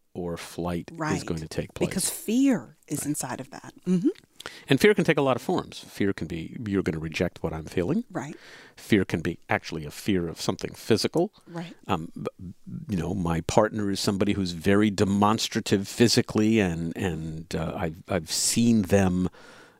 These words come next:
Speaker 1: guys,
Speaker 2: Lash
Speaker 1: I'm
Speaker 2: out.
Speaker 1: speaking to you here. I've
Speaker 2: Right.
Speaker 1: seen them,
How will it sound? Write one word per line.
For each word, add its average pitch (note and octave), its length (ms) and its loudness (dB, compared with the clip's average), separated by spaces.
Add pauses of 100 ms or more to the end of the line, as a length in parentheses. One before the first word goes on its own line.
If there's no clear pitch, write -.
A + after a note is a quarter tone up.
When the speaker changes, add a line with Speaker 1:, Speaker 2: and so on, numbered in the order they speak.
(480)
Speaker 1:
guys, E3+ 440 -2 (160)
Speaker 2:
Lash F3 480 -6
Speaker 1:
I'm F#2+ 180 2
Speaker 2:
out. E2+ 100 -6
Speaker 1:
speaking F2+ 380 -2
to F2+ 100 -2
you F#2 180 0
here. F#2 320 0
I've F#2+ 120 2
Speaker 2:
Right. - 100 0
Speaker 1:
seen A2 380 4
them, G2 340 4